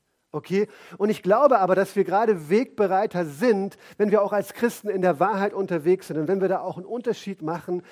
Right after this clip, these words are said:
in unserer Welt, in unserer Gesellschaft. Und Johannes der Täufer, was hat den eigentlich ausgezeichnet als Wegbereiter?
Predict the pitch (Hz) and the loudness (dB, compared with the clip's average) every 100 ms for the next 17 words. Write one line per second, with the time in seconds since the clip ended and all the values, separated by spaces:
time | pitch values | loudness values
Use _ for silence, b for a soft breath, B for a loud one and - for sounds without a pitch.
0 | B - 180 170 175 156 156 143 151 147 | B -4 -4 -2 -6 -2 -2 2 2 0
1 | 151 147 147 135 143 139 123 139 131 - | -2 -6 -6 -6 -6 -6 -6 -6 -8 -12
2 | 104 - _ B B B B 214 196 202 | -18 -20 _ B B B B -2 2 2
3 | 269 269 220 214 - 233 254 220 208 B | 2 2 0 0 -2 -4 -2 -2 -2 B
4 | - 208 226 240 240 196 240 240 196 - | -8 -2 -2 -2 -4 -2 0 0 -4 -6
5 | - 180 262 277 - 214 - 180 196 - | -10 -4 -2 -2 -6 -6 -4 -2 -2 -2
6 | 190 - 202 - 151 220 - 190 143 127 | -4 0 -2 0 0 0 -2 -6 -4 -4
7 | 123 139 | -8 -10